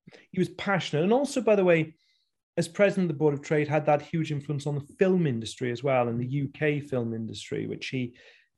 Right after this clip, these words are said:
did so much to support alongside, of course, the famous bonfire of the wartime controls of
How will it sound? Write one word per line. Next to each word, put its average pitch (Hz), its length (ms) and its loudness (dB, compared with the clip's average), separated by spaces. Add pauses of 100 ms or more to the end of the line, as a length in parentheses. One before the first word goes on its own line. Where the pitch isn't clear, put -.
(120)
did 165 200 4
so 139 200 2
much - 360 -4
to 123 100 -10
support 127 420 -6
alongside, 143 920 4
of 117 100 -6
course, 120 300 -10
the - 80 -12
famous 131 420 -2
bonfire 120 800 2
of 110 100 -2
the 120 80 -4
wartime 117 520 -4
controls 113 640 -4
of 110 180 -6